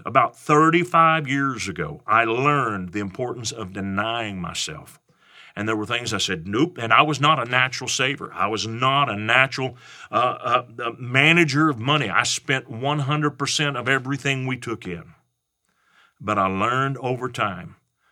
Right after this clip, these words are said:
to deny myself. And when I started with a little storehouse, just a little savings, God started blessing that, and I was blown away. The more it got blessed, the more I found myself desiring to save money.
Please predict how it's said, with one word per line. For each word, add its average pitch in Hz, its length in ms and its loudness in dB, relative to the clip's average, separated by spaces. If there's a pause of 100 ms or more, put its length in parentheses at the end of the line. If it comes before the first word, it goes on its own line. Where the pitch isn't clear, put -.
(120)
to 107 140 -2
deny 98 380 -2
myself. 101 680 -8 (320)
And 110 180 -6
when 104 140 -4
I 92 200 -6
started 139 680 0
with 98 100 -6
a 95 60 -6
little 98 240 -6
storehouse, 107 480 -6
just - 240 -12
a - 40 -10
little 101 240 -6
savings, 107 560 -2 (520)
God - 320 0
started 98 420 -4
blessing 120 320 -4
that, 139 220 -2
and 113 100 -4
I 127 120 -6
was 107 120 -6
blown 113 300 -4
away. - 340 -10 (500)
The 120 140 -2
more 156 400 2
it 139 80 -8
got 135 260 2
blessed, 143 320 -2
the 135 80 0
more 147 220 0
I 135 80 2
found 165 380 2
myself 117 460 -2
desiring 117 640 0
to 117 120 -6
save 131 500 0
money. 156 480 -2